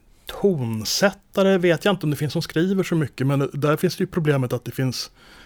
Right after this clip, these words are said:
ett, alltså det är ju ett, konstmusik, om vi pratar om det, det är ju ett fält där det dessvärre finns en del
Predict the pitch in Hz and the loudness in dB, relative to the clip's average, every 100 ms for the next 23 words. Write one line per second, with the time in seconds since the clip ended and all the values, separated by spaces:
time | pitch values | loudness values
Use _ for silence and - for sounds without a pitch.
0 | - - - _ _ - - - 127 - | -20 -20 -20 _ _ -20 -20 -10 -8 -8
1 | - - _ _ _ _ _ _ _ - | -18 -20 _ _ _ _ _ _ _ -20
2 | _ _ 135 - 131 143 143 147 135 _ | _ _ -8 -4 -2 2 4 2 0 _
3 | - - 156 - 143 151 165 143 120 117 | -4 2 4 2 -2 2 2 2 -4 -4
4 | 117 117 113 104 143 135 135 139 139 - | -4 -4 -4 -6 -2 0 2 0 -4 -6
5 | 143 - 139 120 135 131 127 - 127 113 | -8 -4 -4 -2 -2 -2 -4 -2 -2 -2
6 | - 120 110 - - - - _ _ - | -4 -4 -4 -6 -8 -18 -20 _ _ -20
7 | - 131 123 117 104 104 | -8 -4 -2 -2 -2 -6